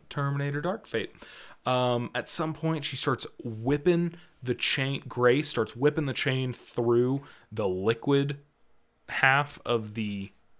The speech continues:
uh, Rev nine, and just seeing him come apart is just outstanding. There were a few times when he's, like, laying on the ground and he gets up, and at some point you mentioned that it was, like, some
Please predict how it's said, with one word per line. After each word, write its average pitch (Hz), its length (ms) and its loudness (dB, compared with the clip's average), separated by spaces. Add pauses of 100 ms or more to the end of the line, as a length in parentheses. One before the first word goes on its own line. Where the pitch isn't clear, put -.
(140)
uh, 95 440 -2 (520)
Rev 107 360 -2
nine, 104 460 -6 (380)
and 110 140 -6
just 113 200 0
seeing 127 420 -2
him 123 440 0
come 131 300 -2
apart 113 480 -2 (360)
is 127 260 -12 (120)
just 151 380 -2
outstanding. 98 720 -4
There 117 120 -2
were 120 100 4
a 113 40 2
few 160 240 -4
times 143 420 2 (320)
when 110 140 -4
he's, 117 280 -4
like, 107 340 0
laying 117 280 0
on 113 100 -2
the 104 60 -6
ground 135 460 -2
and 101 100 -12
he 87 60 -12
gets 113 360 -4
up, 123 280 0
and 104 340 -10
at 107 120 -10
some 120 160 -2
point 113 320 -4
you 120 80 -2
mentioned 113 360 -2
that 101 80 -6
it 101 120 -4
was, 95 200 -8
like, 92 220 -4
some 87 240 -10